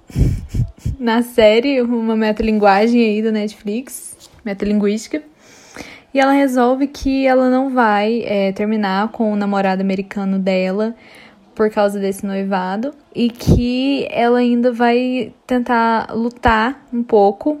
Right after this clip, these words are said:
por essa independência dela, mas ele chegando na casa, o noivo dela,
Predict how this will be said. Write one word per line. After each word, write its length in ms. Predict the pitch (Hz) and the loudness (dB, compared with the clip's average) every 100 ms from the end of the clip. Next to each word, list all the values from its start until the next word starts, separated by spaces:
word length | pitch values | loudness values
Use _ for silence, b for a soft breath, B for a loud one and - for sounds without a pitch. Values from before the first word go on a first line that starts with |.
| - | 0
por 100 | 226 | 2
essa 240 | 214 - | 2 0
independência 640 | 214 202 214 208 208 - | -2 0 -2 -2 -4 -4
dela, 460 | 214 202 196 208 269 - | -2 0 0 -2 -6 -4
mas 1000 | 214 220 214 214 220 220 214 - - - _ _ _ _ - | 2 4 6 6 4 0 -4 -10 -12 -18 _ _ _ _ 0
ele 280 | 226 247 254 | 4 4 0
chegando 760 | - 247 220 226 254 254 214 | 0 2 2 0 0 0 0
na 160 | 202 202 | 0 -2
casa, 720 | - 208 220 254 269 220 185 | 0 2 4 2 2 0 0
o 80 | 185 | -2
noivo 280 | 190 196 196 | -4 -4 -2
dela, 680 | 190 208 254 247 196 196 | 0 2 2 4 2 0